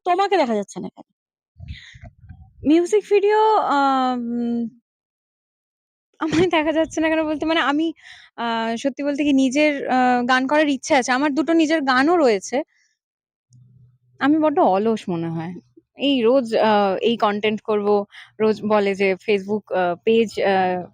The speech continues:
Speaker 2: মেইনটেইন করার জন্য। আসল কথাটাই বলে দিলাম। আমি প্রথমে ভাবলাম কিভাবে বলবো ব্যাপারটা। তারপর ভাবলাম না বলেই দিই। তো রোজ কিছু না কিছু কনটেন্ট দিতে বলে সবাই। আমাকে অনেকে ধরে, "এই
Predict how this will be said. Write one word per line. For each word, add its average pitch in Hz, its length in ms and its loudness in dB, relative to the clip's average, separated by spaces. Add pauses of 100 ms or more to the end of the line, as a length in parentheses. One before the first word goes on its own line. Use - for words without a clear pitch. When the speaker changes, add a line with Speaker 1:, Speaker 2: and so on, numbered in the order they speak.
Speaker 2:
মেইনটেইন 226 640 0
করার 233 260 0
জন্য। 226 380 -4 (380)
আসল 247 240 -2
কথাটাই 302 320 0
বলে 240 180 2
দিলাম। 208 160 0
আমি 220 80 0
প্রথমে 247 220 2
ভাবলাম 196 580 0
কিভাবে 220 400 0
বলবো 190 340 2
ব্যাপারটা। 175 440 -6
তারপর 202 160 -4
ভাবলাম 233 160 0
না 233 140 2
বলেই 185 340 0
দিই। 180 140 -14 (540)
তো 285 80 -4
রোজ 302 340 0
কিছু 285 200 -2
না 277 120 0
কিছু 269 200 -4
কনটেন্ট 233 440 -2
দিতে 220 220 -6
বলে 202 280 0
সবাই। 196 440 0
আমাকে 214 260 -2
অনেকে 247 300 -2
ধরে, 254 280 2
"এই 330 180 2